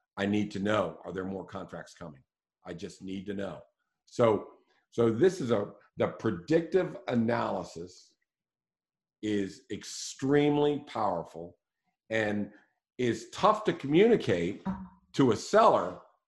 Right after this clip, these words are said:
unless you can put him on a Zoom presentation and walk him through the numbers that you're looking at.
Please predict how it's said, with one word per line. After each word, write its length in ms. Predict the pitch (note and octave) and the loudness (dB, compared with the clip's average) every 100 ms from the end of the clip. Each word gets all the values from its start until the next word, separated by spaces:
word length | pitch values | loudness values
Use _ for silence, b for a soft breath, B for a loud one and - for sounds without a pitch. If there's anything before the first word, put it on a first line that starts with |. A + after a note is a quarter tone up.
| _ _ | _ _
unless 580 | A#2 A2+ A2+ C#3+ D3+ - | 0 0 4 4 4 2
you 80 | C#3+ | -2
can 140 | B2+ | -2
put 200 | A2 C#3+ | -2 2
him 100 | C#3 B2 | 4 4
on 160 | A#2 | 2
a 80 | G2 | -2
Zoom 280 | E2+ A#2 A2 | -4 -4 -4
presentation 840 | A2 G2+ G2 F#2+ C#3 C3 F#2 F2 _ _ _ - | -6 -8 -8 -6 -6 -6 -10 -14 _ _ _ -6
and 240 | A2 G#2+ | -4 -2
walk 340 | G#2+ A#2+ C3+ C3 | 0 0 0 -4
him 160 | A#2 | -4
through 140 | C3 A#2+ | -4 -6
the 120 | A2 | -4
numbers 420 | A#2 D#3 A#2 F#2 | -4 -4 -4 -6
that 120 | A2 | -8
you're 140 | G#2+ A#2 | -6 -6
looking 320 | C#3 - E2 | -6 -8 -14
at. 120 | - | -16